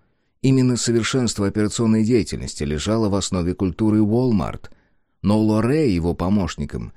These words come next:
оно казалось чем-то второстепенным. «Одно дело — не выполнить свой план, но не знать, что вы не выполняете какой-то план — это смертельный грех», сказал мне один бывший менеджер отдела логистики Walmart. «Вы теряете доверие к себе как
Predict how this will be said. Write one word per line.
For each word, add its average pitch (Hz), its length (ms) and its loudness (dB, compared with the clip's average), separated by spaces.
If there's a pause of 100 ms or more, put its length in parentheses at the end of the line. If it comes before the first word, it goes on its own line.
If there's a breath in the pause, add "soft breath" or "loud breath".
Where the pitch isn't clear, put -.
(160 soft breath)
оно 123 260 2
казалось 165 360 0
чем-то 98 580 -2
второстепенным. 73 920 -4 (560)
«Одно 104 340 2
дело — 123 380 2
не 95 120 2
выполнить 95 460 2
свой 120 200 0
план, 135 360 -2 (380)
но 117 240 2
не 127 160 2
знать, 117 320 -2
что - 240 -4
вы 110 220 0
не 90 120 0
выполняете 90 580 -2
какой-то 90 380 -4
план — 151 340 -4 (200 loud breath)
это 110 260 -2
смертельный 113 800 0
грех», 101 400 -2 (240 soft breath)
сказал 139 440 0
мне 139 200 0
один 117 240 2
бывший 92 340 0
менеджер 139 460 0
отдела 85 340 0
логистики 76 640 -2
Walmart. 76 640 -2 (460)
«Вы 98 200 2
теряете 101 440 0
доверие 80 400 -2
к - 60 -14
себе 90 400 0
как - 380 -6